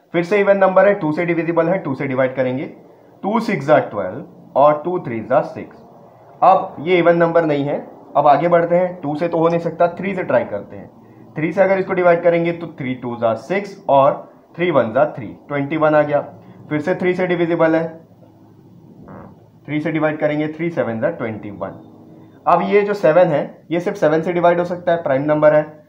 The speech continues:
तो सेवन से divide करेंगे, वन आ गया। अब इसका जो एलसीएम आया उसको लिख के देखते हैं, यहाँ पर आएगा देखो, टू इंटू टू इंटू थ्री इंटू थ्री इंटू सेवन, ठीक है? दो बार टू है, दो बार थ्री है, एक बार सेवन है।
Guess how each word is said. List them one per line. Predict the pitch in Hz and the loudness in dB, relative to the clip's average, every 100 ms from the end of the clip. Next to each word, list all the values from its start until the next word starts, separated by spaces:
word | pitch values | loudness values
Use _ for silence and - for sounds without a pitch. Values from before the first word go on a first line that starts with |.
| _ - | _ -16
तो | 139 | -4
सेवन | 156 151 160 | 4 4 4
से | 160 | -2
divide | 135 120 - | -2 -2 -4
करेंगे, | 110 117 214 - - | -8 -8 -8 -12 -4
वन | 123 | -2
आ | 104 90 | -2 -6
गया। | - - _ _ _ _ - | -16 -20 _ _ _ _ -6
अब | 156 185 | -2 -2
इसका | 214 | 0
जो | 220 | 4
एलसीएम | 196 185 208 202 | 6 4 2 2
आया | 190 185 | 4 4
उसको | 180 180 | 2 0
लिख | 139 135 | -6 -6
के | 110 | -10
देखते | 107 127 | -10 -6
हैं, | 147 | -4
यहाँ | 151 | -2
पर | 160 | 0
आएगा | 151 151 | 0 0
देखो, | 151 160 | -4 -8
टू | 156 135 151 170 160 | -8 -6 -4 -4 -6
इंटू | 135 123 123 120 | -10 -10 -12 -12
टू | 127 113 113 - _ _ _ _ _ _ - | -10 -10 -10 -16 _ _ _ _ _ _ -10
इंटू | 147 160 156 - | -6 -6 -8 -10
थ्री | 151 165 | -8 -6
इंटू | 180 - 135 127 127 - 147 | -6 -6 -8 -8 -10 -12 -10
थ्री | 131 117 - - - | -8 -8 -12 -16 -12
इंटू | 120 131 180 - _ _ | -10 -10 -12 -12 _ _
सेवन, | - 104 82 - - | -6 -6 -6 -16 -20
ठीक | 139 | -16
है? | 175 | -12
दो | 127 135 | -8 0
बार | 151 | 2
टू | 151 156 | 2 -2
है, | 151 202 - _ _ - | -2 -4 -8 _ _ -12
दो | 120 | -2
बार | 135 139 | -2 -2
थ्री | 143 160 | -4 -6
है, | - | -6
एक | 151 147 | -6 -4
बार | 135 | -4
सेवन | 139 101 90 | -4 -10 -12
है। | - | -16